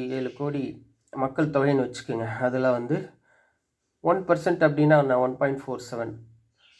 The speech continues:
அப்படின்னா என்ன? ரஃபா ஒரு ஒன்றரை கோடின்னு வச்சுக்கலாம். இந்த ஒன்றரை கோடி மக்கள் மட்டும்தான் இன்னைக்கு இந்தியால நல்லா இருக்காங்க. மிச்சம், மிச்சம் இருக்கிறடைய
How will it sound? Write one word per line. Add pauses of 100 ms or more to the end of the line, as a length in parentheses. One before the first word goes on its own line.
(280)
அப்படின்னா
என்ன? (140)
ரஃபா
ஒரு
ஒன்றரை
கோடின்னு
வச்சுக்கலாம்.
இந்த
ஒன்றரை
கோடி
மக்கள்
மட்டும்தான்
இன்னைக்கு (720)
இந்தியால
நல்லா
இருக்காங்க. (220)
மிச்சம், (920)
மிச்சம்
இருக்கிறடைய